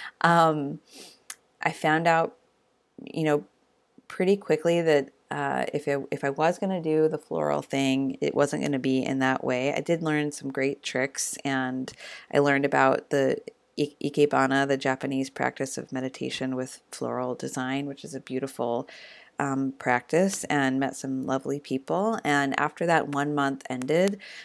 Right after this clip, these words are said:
I still wanted to explore whether this was a possibility. I was still, um,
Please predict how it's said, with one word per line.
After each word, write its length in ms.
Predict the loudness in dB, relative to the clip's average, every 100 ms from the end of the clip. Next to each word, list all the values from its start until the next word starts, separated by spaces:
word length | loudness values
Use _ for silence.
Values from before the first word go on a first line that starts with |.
| -6
I 60 | -6
still 260 | 2 2
wanted 200 | 2 0
to 80 | 0
explore 440 | -2 -2 0 2 4
whether 220 | 4 2
this 280 | 0 -4 -6
was 140 | -4
a 60 | -4
possibility. 680 | -2 -2 0 0 0 2 0
I 40 |
was 140 | 0 -4
still, 500 | 2 6 6 4 0 -12 -18 -20 _
um, 500 | -4 -2 -2 -4 -6